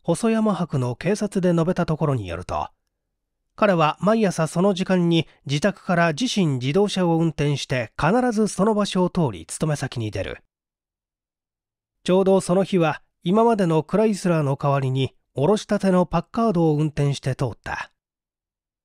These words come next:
昨年頃まではもっと遅く出かけたけれども、今年になってからは健康のためというので割に早く出かける。そうして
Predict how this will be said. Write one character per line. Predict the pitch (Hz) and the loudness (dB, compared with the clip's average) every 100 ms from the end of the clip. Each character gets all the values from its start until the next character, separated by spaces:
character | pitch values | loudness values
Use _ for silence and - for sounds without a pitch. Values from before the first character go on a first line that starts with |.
| _ _ _ _ _ _ | _ _ _ _ _ _
昨 | - 160 180 | 0 0 4
年 | 220 226 226 | 4 4 6
頃 | 233 | 4
ま | 214 | 4
で | 180 | 2
は | 151 131 | 2 0
も | 143 | 0
っ | 180 | -2
と | - 135 | -2 -2
遅 | 131 175 | -2 -2
く | 165 | 0
出 | 160 | 0
か | 165 | 0
け | 160 | -2
た | 170 160 | -2 -2
け | 127 | -4
れ | |
ど | 110 | -4
も、 | 101 85 78 _ _ _ _ _ - | -4 -4 -6 _ _ _ _ _ -6
今 | 156 | -2
年 | 202 196 | 0 0
に | 214 | 0
な | 214 | 0
っ | |
て | 202 175 | -2 -4
か | 170 | 0
ら | 160 | 0
は | 139 127 | -2 -4
健 | - 226 - | -4 -4 0
康 | 226 | 2
の | 220 214 | 2 2
た | 220 | 0
め | 220 | 0
と | 185 | 2
い | 180 | 2
う | |
の | 165 117 | 2 0
で | 82 - - | -6 -8 -8
割 | 101 135 | -4 0
に | 165 | 0
早 | - 196 196 | 0 -2 -2
く | - | -6
出 | - | -10
か | - | -12
け | - | -10
る。 | 90 80 _ _ _ _ _ _ _ _ _ _ _ _ _ _ _ - | -8 -10 _ _ _ _ _ _ _ _ _ _ _ _ _ _ _ -2
そ | 202 | 0
う | 202 | 0
し | - | 2
て | 180 175 | 2 2